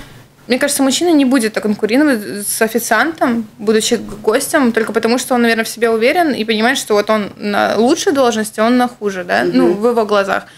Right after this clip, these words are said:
Speaker 1: У девушек немножко другая политика. И м-, ей может быть все равно на какой-то должности, ей будет важно, что у тебя там, не знаю, волосы лучше,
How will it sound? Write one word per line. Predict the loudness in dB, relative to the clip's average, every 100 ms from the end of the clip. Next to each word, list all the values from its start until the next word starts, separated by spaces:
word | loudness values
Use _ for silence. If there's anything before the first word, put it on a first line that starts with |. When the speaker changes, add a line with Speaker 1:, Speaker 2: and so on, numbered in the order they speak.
| -20 -20 -20 -4
Speaker 1:
У | 0
девушек | 2 0 0 2
немножко | 2 2 -4
другая | -4 0 2 2
политика. | 0 -2 -4 -4 0
И | 0
м-, | 0 -2
ей | 0
может | 0 0 -2
быть | 0
все | 2
равно | 2 2
на | 0
какой-то | 0 -2 0
должности, | 2 0 -2 -6 -2
ей | 0
будет | 0 -2 0
важно, | 0 0 -2
что | 0
у | -2
тебя | -2
там, | -2 -4
не | -2
знаю, | -2 0
волосы | 2 0 0 0
лучше, | 0 0 -2 -4